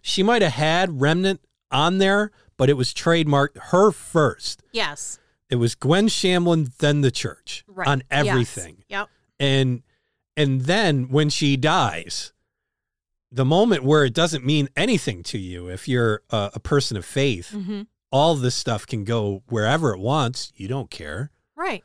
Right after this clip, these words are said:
Speaker 2: yeah.
Speaker 1: If you follow the scripture, you have to live that way.
Speaker 2: Yeah.
Speaker 1: It says it right in the book. Give up all of your stuff. You don't
Speaker 2: Yeah.
Speaker 1: need it. You just need God. You just need Jesus.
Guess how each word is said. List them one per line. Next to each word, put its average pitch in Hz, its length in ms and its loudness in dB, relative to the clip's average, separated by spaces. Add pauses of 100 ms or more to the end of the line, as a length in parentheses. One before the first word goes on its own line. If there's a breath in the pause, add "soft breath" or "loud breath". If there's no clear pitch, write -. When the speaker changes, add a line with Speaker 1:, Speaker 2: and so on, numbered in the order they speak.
Speaker 2:
yeah. 277 220 -6
Speaker 1:
If - 140 -2
you 139 100 0
follow 151 320 2
the 156 100 0
scripture, 147 720 -2
you 180 140 0
have 403 260 0
to 254 100 0
live 143 260 4
that 104 200 -2
way. 92 320 -8 (300)
Speaker 2:
Yeah. 269 180 -2 (580)
Speaker 1:
It 131 100 -2
says 196 260 2
it 202 120 6
right 214 200 4
in 233 100 0
the 233 100 2
book. 269 400 2 (320)
Give 156 160 2
up 185 280 0
all 190 280 6
of 185 140 0
your 180 160 2
stuff. - 480 -8 (180)
You 120 140 -2
don't 165 180 4
Speaker 2:
Yeah. 226 120 2
Speaker 1:
need 143 180 2
it. 101 100 -6 (760)
You 104 120 -12
just 131 280 -4
need 151 200 0
God. 143 440 2 (240)
You 87 100 -20
just 110 260 -6
need 131 220 -2
Jesus. 92 540 -10